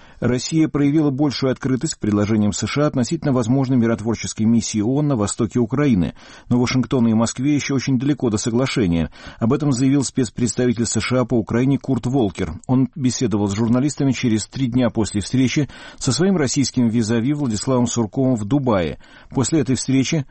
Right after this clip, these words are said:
Волкер отправился в Киев, где провёл переговоры с президентом Украины Петром Порошенко и другими правительственными чиновниками и политическими лидерами. Волкер уже говорил Суркову в телефонном разговоре в начале года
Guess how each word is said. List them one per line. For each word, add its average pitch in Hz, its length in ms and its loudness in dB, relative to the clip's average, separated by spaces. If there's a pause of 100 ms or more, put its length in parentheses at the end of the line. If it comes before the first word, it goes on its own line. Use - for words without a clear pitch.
(180)
Волкер 160 380 0
отправился 139 540 0
в - 100 -6
Киев, 107 400 0 (140)
где 120 320 2
провёл 123 320 0
переговоры 117 540 2
с - 60 -8
президентом 117 520 0
Украины 135 360 0
Петром 117 300 0
Порошенко 131 640 0 (300)
и 165 80 0
другими 165 400 2
правительственными 113 600 0
чиновниками 131 640 0
и 151 140 -4
политическими 113 880 0
лидерами. 92 640 0 (520)
Волкер 151 460 0
уже 113 200 0
говорил 117 360 2
Суркову 147 440 0
в 131 80 -2
телефонном 135 460 0
разговоре 135 460 0
в 113 40 -2
начале 131 360 0
года 135 340 0